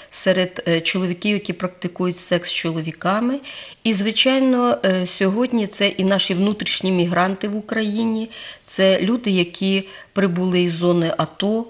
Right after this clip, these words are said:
це і бездомні громадяни, і діти вулиці. В певне-, в певній ситуації ці категорії населення також можуть бути віднесені до групи ризику. І, е, в принципі, є випадки, коли в групах ризику відсоток він-,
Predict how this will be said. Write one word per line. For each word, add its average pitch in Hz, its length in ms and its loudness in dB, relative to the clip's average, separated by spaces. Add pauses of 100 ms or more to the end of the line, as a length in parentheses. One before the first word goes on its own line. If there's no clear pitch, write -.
(300)
це 277 220 4
і 262 40 4
бездомні 202 720 2
громадяни, 202 920 0 (380)
і 233 100 0
діти 214 360 0
вулиці. 208 920 0
В 180 240 -6
певне-, 208 460 6
в - 120 -18
певній 214 380 4
ситуації 247 680 -2
ці 208 280 -2
категорії 190 580 0
населення 247 640 0
також 247 440 -4
можуть 180 360 -4
бути 170 260 -6
віднесені 180 600 -2
до 156 140 -4
групи 170 360 -6
ризику. 156 560 -6 (600)
І, 202 360 2
е, 170 40 -4
в 170 240 -6
принципі, 220 580 0
є 175 180 0
випадки, 214 640 -2
коли 190 300 0
в 175 40 -2
групах 175 540 -2
ризику 160 540 -2
відсоток 196 580 -6
він-, 170 120 -2